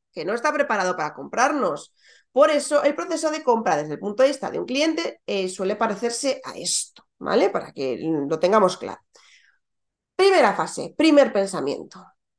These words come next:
que es, "Tengo la sensación de que algo no funciona bien, pero no tengo claro qué problema tengo". ¿Vale? ¿Ahí le podemos vender algo?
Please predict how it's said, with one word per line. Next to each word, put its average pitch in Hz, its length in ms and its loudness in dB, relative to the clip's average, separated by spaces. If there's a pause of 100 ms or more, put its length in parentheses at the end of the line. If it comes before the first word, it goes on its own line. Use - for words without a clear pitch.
(160)
que 185 100 -14
es, - 180 -10
"Tengo 247 260 2
la 302 120 4
sensación 254 440 0
de 233 100 4
que 233 120 -2
algo 233 160 4
no 240 80 4
funciona 208 440 -4
bien, 359 380 0
pero 302 160 2
no 311 140 2
tengo 320 260 0
claro 320 280 0
qué 302 100 -6
problema 247 320 2
tengo". 147 420 -4 (800)
¿Vale? 190 340 0
¿Ahí 254 180 4
le 349 120 0
podemos 339 300 0
vender 320 260 0
algo? 233 420 0